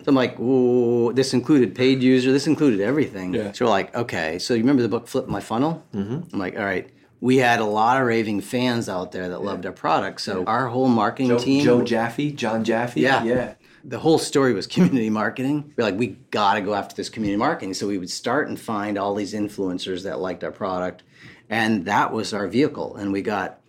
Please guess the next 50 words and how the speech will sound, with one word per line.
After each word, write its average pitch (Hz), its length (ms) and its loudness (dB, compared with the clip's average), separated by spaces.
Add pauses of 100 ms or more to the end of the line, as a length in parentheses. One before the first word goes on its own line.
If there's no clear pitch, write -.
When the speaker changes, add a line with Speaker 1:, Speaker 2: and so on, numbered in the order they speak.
(220)
Speaker 1:
a - 80 -10
bunch 127 220 0
of - 80 0
interns 127 420 2
that 123 80 -6
would 113 100 -6
come 113 200 -4
in. 107 180 -4
So 110 140 -4
in 117 80 2
every 135 180 2
market 107 420 -2
we 104 160 -4
want 104 180 -2
to 95 40 -2
go 101 160 -4
into, 180 360 0
Speaker 2:
Yeah. - 80 -6
Speaker 1:
we 101 40 -2
go, 98 200 -4
"Okay, 95 260 -4
we 113 80 2
need 143 180 4
somebody 113 380 -2
in 95 220 -6 (340)
Vietnam." 107 720 2
And 110 140 -4
we 113 100 -2
would 113 200 -4
get 110 360 -4 (340)
an 98 180 0
intern 135 380 2
in, 82 300 -10 (200)
and 135 140 4
you 135 60 2
could 135 120 2
actually 123 240 -2
see, 151 100 -2
almost 147 200 -2
like 156 120 -2
radio, 104 480 -4 (100)
you 123 100 -2
could 120 160 -4
see 156 320 0
the 92 400 -2
community 143 380 4
marketer 107 360 0
would 90 120 -2
start 98 220 -2
working, 139 460 -2